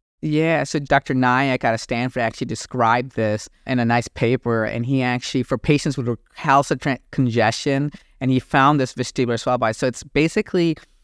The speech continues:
just at the very anterior aspect of the nasal vestibule. On, if you look into, for example, you're looking at the patient's left nasal cavity, it's on the bottom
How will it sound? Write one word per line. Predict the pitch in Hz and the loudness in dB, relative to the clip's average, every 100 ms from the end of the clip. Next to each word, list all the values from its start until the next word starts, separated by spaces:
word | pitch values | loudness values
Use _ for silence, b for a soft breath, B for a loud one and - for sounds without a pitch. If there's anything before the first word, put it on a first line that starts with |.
| _ _ _ | _ _ _
just | - 165 185 214 - - - | -2 4 4 2 -6 -8 -2
at | 156 | -2
the | - | -2
very | 131 156 185 208 | 0 2 4 2
anterior | 151 143 151 - 143 139 | 2 0 0 -2 -2 0
aspect | 127 - 143 135 | 0 0 -2 0
of | |
the | 135 | 0
nasal | 123 123 131 117 | 2 2 0 0
vestibule. | 120 123 - 120 120 104 107 - - | 0 0 -2 -2 0 0 -2 -6 -4
On, | 131 127 127 | 0 0 0
if | 139 | 0
you | 147 131 | 0 2
look | 165 - | 2 2
into, | 156 - 143 | 0 0 -2
for | 135 | -2
example, | 131 123 139 | -2 -2 0
you're | 123 | 0
looking | 127 139 | 0 0
at | 123 | -4
the | - | -4
patient's | - 175 165 165 135 123 | -2 0 0 0 -4 0
left | 123 123 - - - _ _ _ - | 2 2 0 -16 -20 _ _ _ -2
nasal | 139 135 131 127 | 2 4 2 -2
cavity, | - 127 110 110 110 143 151 - b b | -4 0 2 2 0 0 0 -4 b b
it's | - | 0
on | 151 | 2
the | 147 | 2
bottom | 123 - 120 113 131 127 123 | 0 0 2 2 2 0 -2